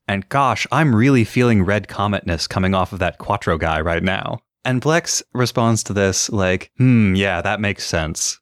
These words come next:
He's trying to convey to all of us Space Noids the principles of Zeon Dekun." And so this seems like the two of them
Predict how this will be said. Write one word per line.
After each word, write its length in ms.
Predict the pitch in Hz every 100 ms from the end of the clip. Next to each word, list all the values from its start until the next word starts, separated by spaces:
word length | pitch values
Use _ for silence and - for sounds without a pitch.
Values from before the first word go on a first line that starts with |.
| _
He's 160 | 139 117
trying 320 | 131 131 120
to 140 | 123
convey 500 | - 117 107 113 110
to 140 | 98 107
all 180 | 113
of 80 | 107
us 220 | 101 - -
Space 380 | - 107 101
Noids 580 | - 92 85 80 82 - -
the 240 | 101 95 -
principles 720 | - 123 - - 98 90 82
of 280 | - 101 90 101
Zeon 420 | 101 95 107 101
Dekun." 560 | 90 92 - - - 156 - _ _
And 120 | 151
so 100 | 180
this 160 | 185 208
seems 380 | - 175 156 131
like 340 | 120 113 -
the 80 | -
two 240 | - 123
of 180 | 120 104
them 520 | 98 98 98 98 95